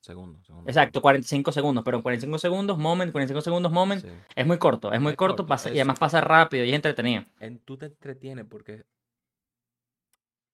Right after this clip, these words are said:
Speaker 1: yo no voy a decirlo porque es spoiler, pero el de Satchel Paige, o sea, pasan cosas que tú dices, tú te quedas de que, que yo no puedo creerlo. Y ya, lo voy a dejar ahí. Entonces,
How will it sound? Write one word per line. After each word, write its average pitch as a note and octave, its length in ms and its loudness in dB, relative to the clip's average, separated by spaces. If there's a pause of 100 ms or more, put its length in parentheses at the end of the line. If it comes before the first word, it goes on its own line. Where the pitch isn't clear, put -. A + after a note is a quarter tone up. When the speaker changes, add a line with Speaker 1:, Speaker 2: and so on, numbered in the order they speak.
(600)
Speaker 1:
yo G#2+ 80 -14
no B2+ 80 -14
voy C3 100 -12
a - 20 -10
decirlo A#2+ 280 -14
porque A2+ 160 -16
es A#2 60 -18
spoiler, A2+ 380 -14
pero G#2+ 140 -16
el A2 100 -14
de A2 60 -12
Satchel B2+ 360 -14
Paige, G#2+ 480 -16
o G#2+ 40 -20
sea, A#2 160 -18
pasan C#3 440 -16
cosas A2+ 360 -16
que G#2 120 -20
tú A#2+ 140 -18
dices, A2 300 -18
tú C3 120 -18
te - 100 -14
quedas A2 220 -14
de G#2+ 120 -14
que, - 160 -20
que - 160 -18
yo B2 120 -16
no B2+ 160 -16 (100)
puedo B2 360 -10
creerlo. A2 380 -20 (960)
Y F#2 140 -20
ya, E2+ 120 -16
lo - 80 -20
voy - 120 -16
a - 20 -14
dejar E2+ 240 -16
ahí. - 120 -20 (640)
Entonces, F#2+ 440 -14